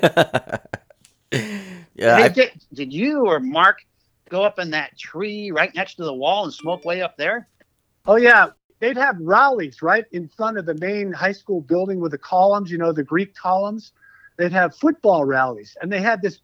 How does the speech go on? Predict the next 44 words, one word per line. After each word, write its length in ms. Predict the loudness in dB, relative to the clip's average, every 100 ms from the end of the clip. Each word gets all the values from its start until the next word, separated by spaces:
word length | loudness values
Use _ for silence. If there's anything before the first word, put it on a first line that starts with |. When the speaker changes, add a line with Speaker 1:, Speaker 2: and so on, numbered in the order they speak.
| -6
Speaker 3:
big, 280 | -6 -6 -14 _ _ _ _ -4
huge 420 | 2 2 0 -6
pine 360 | -10 0 2 2
tree 500 | 2 4 4 4 0 _
on 180 | -4 0
the 80 | 4
right 280 | 4 4 0
side. 580 | -10 -4 -2 0 -4 -8 _ _ _ _ -4
At 240 | -2 0
lunchtime, 560 | 2 2 0 -4 -4 0
they'd 160 | 0 0
have 160 | 0
a 80 | 0
rally, 440 | 0 -2 0 0
and 120 | 0 -2
we'd 180 | -4
climb 460 | -6 -10 -4 -2 0
up 180 | -2 -2
the 120 | -6
top 360 | -6 -12 -12 -8
of 80 |
this 160 | -6 -8
tree, 380 | -6 -2 2 4
and 140 | 4
we'd 160 | 4 4
get 140 | 2
high 340 | 0 -2 4 4
while 260 | 6 4 4
this, 240 | -2 -10 _
this, 200 | -8 -8 -2
this 200 | -4 -2
rally 420 | 2 2 4 2
was 160 | 2 0
going 300 | -4 -4 -6
on 220 | -8 -6
and 100 | -4
laugh 300 | 0 0 0 -2
at 80 | 0
all 180 | 2
the 100 | 0
jocks 600 | -4 2 2 2 -4 -20 _ _ _ _
down 260 | 0 0 2
below 380 | 0 2 2 0
us. 240 | -6 -20